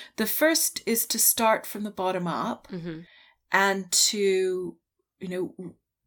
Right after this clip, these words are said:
Speaker 1: g-, get a bottle, a label, you know, create, you're probably not gonna blow your own bottle, but you're going to, um, start with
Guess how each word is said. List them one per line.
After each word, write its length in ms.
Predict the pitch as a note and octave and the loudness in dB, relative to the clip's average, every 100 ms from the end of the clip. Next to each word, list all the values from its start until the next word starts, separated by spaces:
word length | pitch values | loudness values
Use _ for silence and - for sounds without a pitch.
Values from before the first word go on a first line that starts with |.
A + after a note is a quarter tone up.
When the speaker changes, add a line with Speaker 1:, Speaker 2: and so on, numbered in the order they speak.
| _ _ - F3 - | _ _ -16 -16 -10
Speaker 1:
g-, 100 | G3+ - | -12 -8
get 480 | - G#3 - - - - _ _ _ - | 2 4 4 0 -2 -4 _ _ _ 0
a 200 | G3+ G3 | 4 4
bottle, 600 | F3 F3 F#3 F#3 F3 - | 6 4 2 -2 -4 -2
a 140 | F#3 F3 | -2 0
label, 600 | E3+ E3+ E3 D#3+ D#3 D3 | 0 0 -2 -4 -4 -4
you 80 | F3 | -2
know, 120 | E3 | -2
create, 720 | E3+ - G#3+ G#3+ G3 - - - - - - _ | -2 -2 0 4 4 4 -4 -6 -18 -20 -20 _
you're 160 | - D#3+ | -12 -6
probably 240 | G#3+ F#3+ | 0 2
not 160 | F3 E3+ | 0 -2
gonna 220 | F3 E3+ - - - | -4 -4 -10 -20 -2
blow 640 | F3 E3 E3+ E3 D#3+ - _ F3+ | 2 4 6 4 2 -4 _ -6
your 200 | F3 E3+ | -2 -2
own 160 | D#3 | -2
bottle, 360 | E3+ E3+ E3+ D#3 | 2 2 2 -4
but 240 | E3+ D#3 | -4 -2
you're 100 | F#3+ | -2
going 360 | F3 F#3 F3+ F3 | 0 2 2 2
to, 560 | - F#3 E3+ E3 D#3+ - - | 2 2 2 2 -2 -6 -4
um, 520 | D3 D3+ D3 C#3+ E3+ - - - - - - _ | -2 0 0 -2 -8 -14 -14 -14 -18 -20 -20 _
start 480 | - - G#3+ E3+ - | 0 2 4 4 4
with 300 | F3 E3 - | -2 -4 -8